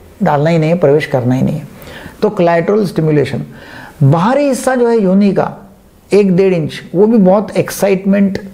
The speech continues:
के काबिल रहता है, मतलब वहाँ नर्व endings रहती है, सिर्फ बाहरी एक तिहाई हिस्सा, मतलब डेढ़ inch approximately। तो वहाँ fingering कर सकते हैं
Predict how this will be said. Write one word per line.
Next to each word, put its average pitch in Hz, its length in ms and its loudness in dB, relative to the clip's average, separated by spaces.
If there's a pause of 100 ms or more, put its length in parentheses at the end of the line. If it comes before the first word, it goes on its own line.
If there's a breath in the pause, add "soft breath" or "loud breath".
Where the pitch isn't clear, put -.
(160)
के 180 80 2
काबिल 160 320 2
रहता 147 240 2
है, 170 60 0
मतलब 160 220 0
वहाँ 180 280 -2
नर्व 175 300 2
endings 175 380 2
रहती 131 260 0
है, 113 120 -8 (360 loud breath)
सिर्फ 277 180 0
बाहरी 196 340 0
एक 190 280 -4
तिहाई 156 240 4
हिस्सा, 139 300 0
मतलब 175 360 2
डेढ़ 175 180 2
inch 147 240 -4 (120)
approximately। 139 600 0 (680 loud breath)
तो 202 60 2
वहाँ 220 200 0
fingering 214 480 0
कर 208 120 2
सकते 185 280 -2
हैं 180 260 -2